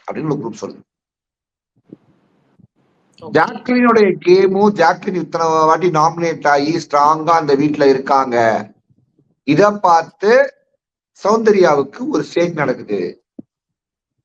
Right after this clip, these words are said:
Speaker 1: அதோடைய வெளிப்பாடா அதை நான் பாக்குறோம் அப்படின்னு இந்த பக்கம் சொல்றோம். இப்ப நடுவுல சாலமன் பாப்பையா வேலையை நம்ம பார்க்கணுன்ற ஒரு, ஒரு சிச்சுவேஷன் வந்துச்சுன்னா,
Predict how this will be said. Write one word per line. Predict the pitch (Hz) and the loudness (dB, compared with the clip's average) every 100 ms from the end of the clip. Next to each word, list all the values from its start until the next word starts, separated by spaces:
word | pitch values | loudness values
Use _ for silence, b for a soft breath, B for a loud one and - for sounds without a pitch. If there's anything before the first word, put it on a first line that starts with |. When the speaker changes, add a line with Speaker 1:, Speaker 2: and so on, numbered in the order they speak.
| - | -2
Speaker 1:
அதோடைய | 147 208 220 208 | 2 4 4 4
வெளிப்பாடா | 165 175 175 160 143 | 4 0 2 2 4
அதை | 180 165 | 2 0
நான் | 135 117 | -4 -2
பாக்குறோம் | 117 113 101 82 76 - _ | -4 -4 -8 -16 -18 -20 _
அப்படின்னு | 90 90 92 | -16 -14 -14
இந்த | 185 220 160 | -14 -6 -4
பக்கம் | - 110 | -4 -8
சொல்றோம். | - _ _ _ _ _ _ _ _ _ _ _ _ | -18 _ _ _ _ _ _ _ _ _ _ _ _
இப்ப | - 135 - | -6 -2 0
நடுவுல | 196 175 214 | 2 4 4
சாலமன் | 202 151 175 226 226 | 2 2 2 0 -2
பாப்பையா | 208 175 170 165 156 | 0 0 0 0 2
வேலையை | 147 147 143 | 2 2 2
நம்ம | 131 120 | -2 0
பார்க்கணுன்ற | 131 139 139 139 131 | -2 0 0 0 0
ஒரு, | 131 120 - 101 | 0 0 -4 -8
ஒரு | 117 | -8
சிச்சுவேஷன் | 117 - 165 143 131 104 | -8 -2 -2 0 -4 -6
வந்துச்சுன்னா, | 107 117 117 - | -6 -8 -8 -8